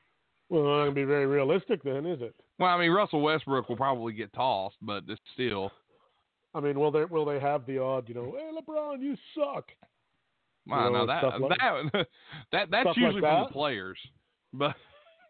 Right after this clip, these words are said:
Speaker 2: <laughs>
Speaker 1: "Quit yelling at me, LeBron."
Speaker 2: I don't know if they're gonna allow Dan Gilbert there or not.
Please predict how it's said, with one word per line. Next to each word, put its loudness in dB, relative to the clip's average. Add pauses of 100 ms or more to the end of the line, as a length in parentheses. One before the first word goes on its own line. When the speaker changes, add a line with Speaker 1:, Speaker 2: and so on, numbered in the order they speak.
(960)
Speaker 2:
<laughs> -8 (680)
Speaker 1:
"Quit -2
yelling -2
at -4
me, -8
LeBron." -6 (680)
Speaker 2:
I -4
don't -4
know 0
if -2
they're -2
gonna -2
allow 2
Dan 0
Gilbert 2
there 2
or 0
not. 0